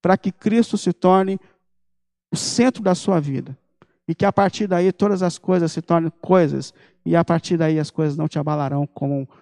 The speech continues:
te abalavam antes. Que assim seja, pra glória de Cristo. Vamos orar?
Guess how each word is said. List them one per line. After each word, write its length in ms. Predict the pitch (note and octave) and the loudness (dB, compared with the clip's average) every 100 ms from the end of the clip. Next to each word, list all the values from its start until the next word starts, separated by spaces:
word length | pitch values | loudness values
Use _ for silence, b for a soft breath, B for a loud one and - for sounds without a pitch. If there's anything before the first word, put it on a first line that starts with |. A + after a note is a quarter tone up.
| b | b
te 120 | - D3+ | -8 -4
abalavam 560 | C#3+ C#3 C3 B2 A#2 | -2 -2 -2 -4 -6
antes. 340 | A#2+ - - - _ _ | -8 -12 -20 -20 _ _
Que 80 | F3+ | -10
assim 180 | - | -6
seja, 360 | F3 E3+ D#3 B2+ - _ b _ _ | -4 0 0 -2 -12 _ b _ _
pra 160 | D#3 D#3 | -4 4
glória 260 | D#3 D#3+ | 4 4
de 100 | D#3 | 0
Cristo. 480 | - A#2+ A2+ - _ _ _ _ _ _ | -8 -10 -10 -18 _ _ _ _ _ _
Vamos 160 | - E3 | -2 2
orar? 240 | E3+ E3 | 2 2